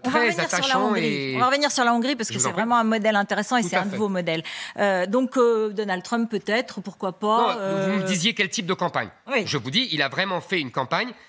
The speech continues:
Speaker 2: à la fois dans les sujets, c'est-à-dire en gros immigration, industrialisation, et dans la sociologie politique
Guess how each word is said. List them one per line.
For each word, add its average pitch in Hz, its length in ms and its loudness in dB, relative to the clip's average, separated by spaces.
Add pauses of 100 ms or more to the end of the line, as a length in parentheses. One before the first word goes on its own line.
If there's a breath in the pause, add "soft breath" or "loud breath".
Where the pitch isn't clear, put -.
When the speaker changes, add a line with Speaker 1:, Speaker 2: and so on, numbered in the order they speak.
(140 loud breath)
Speaker 2:
à 156 60 0
la 180 100 0
fois 170 520 -2
dans 139 100 -2
les 127 220 -2
sujets, 156 440 0
c'est-à-dire 120 440 -6
en 123 80 -4
gros 120 280 -4 (280 soft breath)
immigration, 143 600 -2 (240)
industrialisation, 113 800 -4 (1160)
et 220 340 0 (220)
dans 131 420 0 (160)
la 139 160 0
sociologie 165 640 -2 (200)
politique 147 440 -6